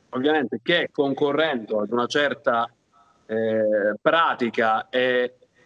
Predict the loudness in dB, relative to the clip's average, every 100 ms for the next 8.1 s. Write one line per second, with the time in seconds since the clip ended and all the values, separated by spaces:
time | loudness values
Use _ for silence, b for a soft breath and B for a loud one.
0 | b -6 -2 -2 0 0 0 0 -2 0
1 | 0 2 2 0 0 -2 -2 -4 -4 _
2 | -4 -2 0 0 2 2 0 0 0 2
3 | 0 -2 -4 -6 -4 -4 -4 -6 -10 -2
4 | -2 0 0 0 0 0 -2 -2 0 0
5 | 2 0 2 0 -2 B B B B _
6 | 0 2 2 0 0 0 0 -2 -2 0
7 | 0 0 -2 -4 -4 -4 -4 -4 _ -4
8 | -4